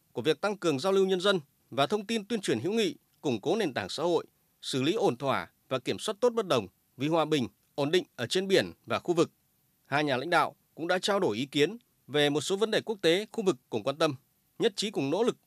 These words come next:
thúc đẩy hòa bình, hợp tác và phát triển ở khu vực và trên thế giới.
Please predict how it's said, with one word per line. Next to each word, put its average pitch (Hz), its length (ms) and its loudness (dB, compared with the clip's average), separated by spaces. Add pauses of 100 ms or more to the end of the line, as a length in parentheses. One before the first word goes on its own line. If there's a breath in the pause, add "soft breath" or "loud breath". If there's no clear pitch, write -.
(180)
thúc 247 140 -6
đẩy 170 180 2
hòa 117 120 0
bình, 127 180 2 (200)
hợp 127 200 -4
tác 202 180 2 (220)
và 117 120 -4
phát 202 180 -4
triển 120 200 0
ở 92 60 -8
khu 143 160 -12
vực 151 140 -2 (220)
và 117 200 0
trên 143 180 -4
thế 139 100 -6
giới. 131 300 2